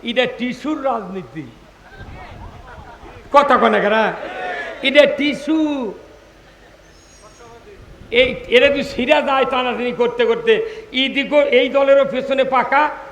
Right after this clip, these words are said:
এই দলেরও পেছনে পাকা, দুইজন যদি মাজা থাক না খেয়ে পরে, কোনো মানুষের মাজা থাকবে? তো এই দুইজনের মাজা যখন শেষ হবে, ওরা আবার এসে পেটন ধরবে। এই কথা কন না কেন?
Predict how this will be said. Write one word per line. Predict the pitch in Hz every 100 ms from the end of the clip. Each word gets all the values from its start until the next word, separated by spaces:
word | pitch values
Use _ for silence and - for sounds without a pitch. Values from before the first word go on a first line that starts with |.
| -
এই | 247 262
দলেরও | 262 254 233
পেছনে | 196 226 233
পাকা, | 220 220 202 214 180 - - 165
দুইজন | 151 262 262 269
যদি | 262 262
মাজা | 247 233 240
থাক | 233 226
না | 233
খেয়ে | 226 233 233
পরে, | 233 226 220 202 - - -
কোনো | 220 247 262 - - 185
মানুষের | 214 233 240
মাজা | 240 226 226
থাকবে? | 220 208 214 - 233 196 151 - - - - - - -
তো |
এই | 247
দুইজনের | 190 254 254 269 277
মাজা | 262 254 254
যখন | 247 254
শেষ | 240 - 240
হবে, | 196 262 302 269 - -
ওরা | 190 240
আবার | 269 269
এসে | 254 220
পেটন | 254 254 233 226
ধরবে। | 196 185 160 147 123 - - - - -
এই | 339 349 311
কথা | 330
কন | 330
না | 311
কেন? | 285 269 233